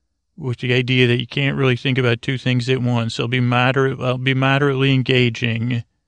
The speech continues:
And then you fall asleep whenever you feel like it. I'll be here a whole hour at least, so. And tonight will be a-, our episodic series, kinda like Encyclopedia Brown.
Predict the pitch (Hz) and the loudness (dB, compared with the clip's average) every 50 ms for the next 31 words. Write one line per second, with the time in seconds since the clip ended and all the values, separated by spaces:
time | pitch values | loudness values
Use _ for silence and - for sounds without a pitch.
0 | _ _ _ _ _ _ _ _ _ _ _ _ _ _ _ - - 123 127 123 | _ _ _ _ _ _ _ _ _ _ _ _ _ _ _ -4 0 2 2 4
1 | 127 131 135 139 147 160 160 151 - - 156 156 156 151 139 - - 170 156 - | 4 4 2 2 2 2 0 0 -2 -4 -4 -2 -2 -2 -2 -2 -4 -4 -2 0
2 | 131 127 131 123 123 113 - - 147 160 160 127 120 113 117 - - 117 117 117 | 0 0 0 0 -2 -6 -4 -2 -2 0 0 0 0 0 -2 -4 -6 -4 -2 -2
3 | 131 139 147 151 151 156 139 135 123 117 104 - 139 135 135 123 120 123 131 139 | -2 0 0 0 0 2 2 2 2 0 0 -2 -2 -2 0 0 0 2 2 2
4 | 131 120 113 113 117 117 113 120 127 131 139 131 - - - 123 117 113 113 113 | 2 0 0 -2 -2 -4 -4 -4 -2 -2 -2 -2 -4 -4 -4 -4 -4 -4 -4 -6
5 | 117 120 131 - _ _ _ _ _ _ _ _ _ _ _ _ _ _ _ _ | -6 -8 -8 -10 _ _ _ _ _ _ _ _ _ _ _ _ _ _ _ _
6 | _ _ _ _ _ _ - 127 123 131 123 120 - 143 127 127 131 127 120 123 | _ _ _ _ _ _ -4 -2 0 0 0 0 0 0 0 2 2 2 2 4
7 | 120 120 123 123 123 131 131 127 123 127 127 123 123 - 120 - - 139 123 120 | 2 2 2 0 -2 -2 -2 0 0 0 0 -2 -2 -2 -2 -2 0 0 0 0
8 | 120 117 - - - - 127 127 127 123 127 123 120 117 117 - - 139 123 127 | 0 -2 -4 -8 -6 -4 -4 -2 -2 -2 -2 -2 -2 -4 -6 -6 -4 -2 0 0
9 | 123 120 117 - 120 113 - - 127 123 - - 127 - - 131 127 127 123 120 | 0 0 0 0 -2 -2 -2 -2 -2 -2 -2 -4 -6 -4 -4 -2 -2 -2 -4 -4
10 | 117 131 131 123 123 123 123 117 117 113 113 117 120 120 123 127 | -4 -2 0 0 2 2 2 0 0 0 0 -2 -2 -2 -4 -6